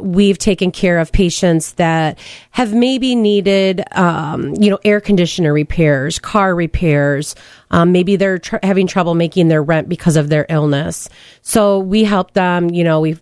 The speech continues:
submit paperwork and receive grants, um, to get them these things that are above and beyond the care that hospice is providing for them.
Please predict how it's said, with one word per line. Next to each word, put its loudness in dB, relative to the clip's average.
submit 0
paperwork 0
and 4
receive 0
grants, -2
um, 0
to -2
get -2
them 0
these -4
things 0
that 0
are 2
above 0
and 2
beyond 0
the -4
care 0
that -4
hospice -2
is 2
providing -2
for -2
them. -6